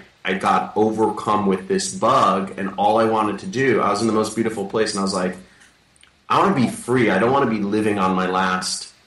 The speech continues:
five hundred dollars. I wanna, I wanna, I wanna be successful. I don't wanna be a failure."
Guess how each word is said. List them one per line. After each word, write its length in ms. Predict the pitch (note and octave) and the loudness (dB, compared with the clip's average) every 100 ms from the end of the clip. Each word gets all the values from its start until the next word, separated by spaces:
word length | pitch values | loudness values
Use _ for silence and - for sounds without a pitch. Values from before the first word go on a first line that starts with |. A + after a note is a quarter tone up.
| _ _ _ _ _ _ _ | _ _ _ _ _ _ _
five 320 | G2+ F#2 F#2+ | 0 2 0
hundred 340 | G2+ F#2+ F2+ | -2 -2 -2
dollars. 540 | F#2 F2 F2 E2 E2 E2 | -2 -2 -2 -4 -8 -4
I 100 | G2 | -2
wanna, 420 | A2+ G#2+ F#2 - - _ _ _ D2 C2+ A#1+ _ _ _ | 0 0 -2 -6 -16 _ _ _ -20 -20 -20 _ _ _
I 100 | - | -2
wanna, 300 | G#2+ A2 F#2+ F#2+ | 0 2 0 0
I 100 | A2 | 0
wanna 160 | C#3 D3 | 2 2
be 120 | C3+ | -2
successful. 640 | - F#2+ - G2 F#2+ F2 | -4 -6 -4 -4 -4 -6
I 60 | F2+ | -6
don't 120 | F#2+ | -2
wanna 160 | G2+ G2+ | -2 0
be 120 | G2 | -2
a 40 | |
failure." 600 | F#2 F2 F2 F2 E2 - | -4 -6 -4 -2 -4 -8